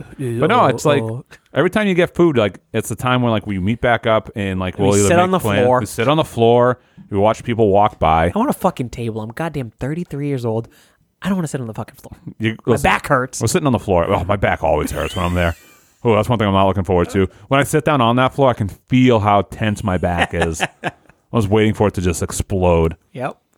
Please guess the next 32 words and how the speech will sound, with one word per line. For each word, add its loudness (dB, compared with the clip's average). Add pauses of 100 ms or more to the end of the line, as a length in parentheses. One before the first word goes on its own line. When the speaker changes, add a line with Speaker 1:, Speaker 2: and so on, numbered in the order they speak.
(200)
Speaker 2:
Oh, 0
it's -18
brutal. -4 (240)
Speaker 1:
Yeah, -6
it -14
sucks. -6 (640)
Speaker 2:
Um, 2 (120)
but -2
no, -2
Speaker 1:
And 2
Speaker 2:
like, 4
Speaker 1:
then 2
I'm -
looking -2
around 2
watching 2
all 2
these 0
other -2
gross -2
ass 2
people -6
eat. -6
Speaker 2:
I 0
get 0
that 0
chili 2
mac 2
and -4
cheese 0
every 0
time. -2